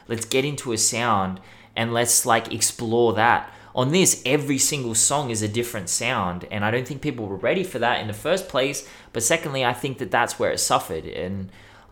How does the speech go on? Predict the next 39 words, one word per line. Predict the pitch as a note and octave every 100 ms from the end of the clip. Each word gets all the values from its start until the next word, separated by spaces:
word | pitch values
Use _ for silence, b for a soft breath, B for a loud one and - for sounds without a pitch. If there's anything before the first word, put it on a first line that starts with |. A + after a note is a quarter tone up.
| -
I | C#3
think | F3+ A3+
it's | F#3
a | C#3+
good | C#3 D#3+
album. | D3+ D3+
I | A2
don't | A#2
think | C#3 C3
it's | C3+
anywhere | B2+ A#2+ A2
good | F#2+ G#2+ A2+
as | G2
those | G#2+ G2 F#2+
big | A2 F#2
three, | - G#2+ E2 A#2+ - B B B -
but | A2 A2 - G2
I | A#2+
think | - C3+
it's | B2 -
been | - A#2 A2 - -
underrated | B2 A#2+ G#2 G#2+ A2 G2+
and, | F#2+ F#2+
and | G2
underappreciated. | - G#2 G2+ F#2 G#2 G#2+ G#2+ F#2+ F#2
I | G#2
think | A2+ C3
if |
Freddie | - C3+ C3
had | A2
dropped | G#2+ A#2+ C#3
this | A2
before | - G#2+ C3 C3+
Pinata, | - A#2 A2+ B2+ C#3+ F#3 B B -
if | -
Pinata | B2 B2 C3+ B2+
had | A#2+
never | A#2 A2+
happened | A#2 A2+ D3+ F3+